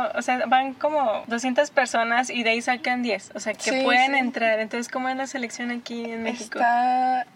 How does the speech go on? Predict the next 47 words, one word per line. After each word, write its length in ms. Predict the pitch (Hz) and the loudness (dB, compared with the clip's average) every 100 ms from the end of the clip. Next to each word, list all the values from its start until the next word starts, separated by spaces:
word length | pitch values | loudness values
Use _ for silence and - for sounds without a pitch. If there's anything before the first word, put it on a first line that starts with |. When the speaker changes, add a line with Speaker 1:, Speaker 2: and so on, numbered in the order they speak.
| - | -18
Speaker 2:
está 240 | - 220 | -10 -8
muy 160 | 240 254 | -6 -2
cañón 460 | 247 220 208 214 | -2 0 -2 -2
también. 580 | 220 214 208 202 208 247 | -2 -2 -2 -2 -2 -2
Pues 220 | 254 247 | -2 0
yo 100 | 240 | 2
llegué 720 | 254 285 277 285 302 311 311 - - - - - - | 2 2 4 6 6 6 4 0 -16 -20 -20 -20 -20
sin 600 | - 277 262 240 226 214 | -8 -4 -2 -2 -2 -4
saber 480 | - 160 196 196 226 | -4 -4 0 0 2
realmente 580 | 254 262 262 254 254 285 | 2 2 2 0 2 2
lo 160 | 277 | 2
que 200 | 269 190 | 0 -6
iba, 300 | 214 254 262 240 | -2 2 2 2
¿sabes? 360 | 220 254 285 | -2 -2 -2
Speaker 1:
Ujú. 160 | 247 233 - - - | -2 -6 -12 -20 -10
Speaker 2:
Cuando 260 | - 233 226 | 0 2 4
llegué 400 | 220 220 214 214 | 2 0 2 2
me 140 | 226 | 2
di 140 | 240 240 | 0 0
cuenta 800 | 247 247 233 247 247 247 240 208 | 0 0 4 4 6 4 4 2
de 160 | 220 | -2
que 120 | 214 202 | 0 2
eran 380 | 202 220 214 208 - - - - | 2 0 -4 -6 -14 -20 -20 -6
trescientas, 760 | 220 220 - - 247 311 320 | -6 -6 -8 -10 0 0 2
cuatrocientas 640 | 320 294 262 262 254 294 | 0 -2 -2 -2 0 -2
personas 520 | - 269 254 247 269 | 2 0 0 0 0
Speaker 1:
Wow. 80 | 277 | 0
Speaker 2:
haciendo 360 | 247 233 233 240 | -2 -2 0 -2
fila. 640 | - 254 254 262 262 269 285 | -2 -4 0 4 4 2 2
Al 100 | 214 | 4
registrarme 840 | 214 240 190 254 269 269 262 302 | 4 0 0 4 6 6 2 0
me 180 | 226 233 | 0 0
di 60 | 233 | 0
cuenta 260 | 240 240 | -2 0
de 60 | 247 | -2
que 160 | 240 214 | -2 0
yo 80 | |
no 100 | 214 | 0
podía 240 | 226 240 220 | 0 0 -2
hacer 160 | 226 | -2
examen 380 | 220 - 226 226 | -6 -2 -2 0
para 180 | 233 220 | 2 2
primer 340 | 208 196 196 | 0 -4 0
año 300 | 202 226 226 | 2 2 -2
por 160 | 214 208 | -2 -4
mi 120 | 196 | 0
edad. 200 | 190 190 | 0 0